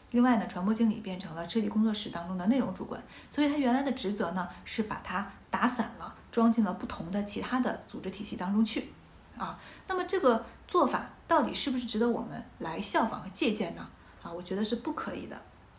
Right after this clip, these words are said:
为什么呢？因为有两个基础条件，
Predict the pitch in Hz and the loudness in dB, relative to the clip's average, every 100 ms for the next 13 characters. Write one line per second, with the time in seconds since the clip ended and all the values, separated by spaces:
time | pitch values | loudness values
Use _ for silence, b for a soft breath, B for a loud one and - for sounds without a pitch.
0 | - - 349 339 185 180 180 B B 233 | -18 -2 0 0 -2 -4 -8 B B 4
1 | 254 247 247 226 - 240 185 185 294 262 | 6 6 6 2 -2 -4 -4 -2 -4 -4
2 | - - - 226 - | -6 -10 0 0 0